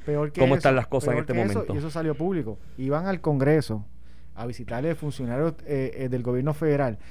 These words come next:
Speaker 1: con, con, con estadísticas de cuán malo era Puerto Rico y cómo, cómo iba a chavar a, la, a, a, a Estados Unidos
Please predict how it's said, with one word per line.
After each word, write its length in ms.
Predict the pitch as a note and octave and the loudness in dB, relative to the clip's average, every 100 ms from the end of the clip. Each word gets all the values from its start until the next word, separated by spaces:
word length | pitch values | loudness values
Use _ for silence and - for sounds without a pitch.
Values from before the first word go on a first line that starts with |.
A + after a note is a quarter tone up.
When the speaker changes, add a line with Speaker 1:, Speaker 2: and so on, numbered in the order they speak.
| - - - | -12 -12 0
Speaker 1:
con, 340 | C#3 C3+ B2+ | 2 4 2
con, 480 | A#2 B2+ B2 A#2+ A#2 | 0 -2 0 0 -2
con 340 | G#2+ B2 A#2+ A#2+ | -4 -2 -2 -2
estadísticas 720 | A#2 B2 A#2 - E3+ G#3 F3+ | -4 -2 -2 -2 -2 0 0
de 100 | D#3 | -2
cuán 200 | C3+ D3 | 0 0
malo 280 | D3+ D#3 | 2 2
era 140 | F3 E3 | 2 2
Puerto 260 | E3+ D3+ | 0 2
Rico 240 | C#3+ D#3 A3+ | 2 2 0
y 40 | |
cómo, 340 | F#3 D#3 D#3 D3+ | 0 2 2 0
cómo 220 | C#3+ D#3 | -2 0
iba 120 | D#3+ | 2
a 40 | D#3+ | 0
chavar 360 | - C#3+ D#3 | 0 0 2
a, 60 | E3 | 2
la, 140 | D3+ B2+ | 2 0
a, 240 | - B2+ - | -4 -8 -6
a, 200 | B2 B2 | -6 -4
a 20 | |
Estados 320 | - D3 D#3+ | 2 2 2
Unidos 420 | D#3+ E3 F#3+ D3 | 0 2 2 2